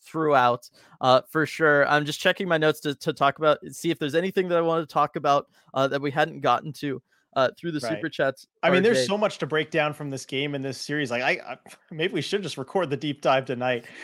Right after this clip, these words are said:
Speaker 2: Like, you know,
Speaker 1: Okay.
Speaker 2: it's gonna take, it would take an hour to get through it all.
Speaker 1: It, it really will. Uh, I wanted to highlight Borgen having a giant
Speaker 2: Mm-hmm.
Speaker 1: game tonight. Sto-, he stopped a lot of, of passes, stayed in there, big hits, all that good stuff.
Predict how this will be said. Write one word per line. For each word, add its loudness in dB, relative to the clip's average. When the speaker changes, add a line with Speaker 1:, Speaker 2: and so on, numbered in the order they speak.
Speaker 2:
Like, 2
you -4
know, 0
Speaker 1:
Okay. 0
Speaker 2:
it's -4
gonna 2
take, 0
it -20
would -8
take 0
an -2
hour 2
to -4
get -6
through -8
it -8
all. -8
Speaker 1:
It, -2
it -2
really 2
will. 4
Uh, 4
I 6
wanted 4
to 6
highlight 6
Borgen 4
having 2
a 0
giant 0
Speaker 2:
Mm-hmm. -2
Speaker 1:
game -4
tonight. -2
Sto-, 2
he -2
stopped 2
a -2
lot 4
of, 0
of -2
passes, 0
stayed -2
in -6
there, -2
big -2
hits, -4
all -2
that -2
good -8
stuff. -4